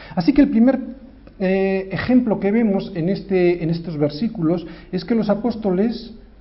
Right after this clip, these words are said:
obedecieron, pero la obediencia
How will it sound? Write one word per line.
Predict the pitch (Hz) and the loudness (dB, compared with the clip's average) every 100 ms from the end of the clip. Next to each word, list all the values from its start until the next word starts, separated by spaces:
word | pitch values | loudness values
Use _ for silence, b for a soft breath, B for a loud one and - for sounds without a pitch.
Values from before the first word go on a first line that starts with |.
| - - - - | -20 -20 -20 -14
obedecieron, | 143 127 139 233 226 220 226 - - - - | -4 -2 0 2 2 2 0 -4 -12 -18 -4
pero | 151 | 0
la | 143 | 2
obediencia | 151 196 269 262 - 143 | 2 2 2 0 -4 -6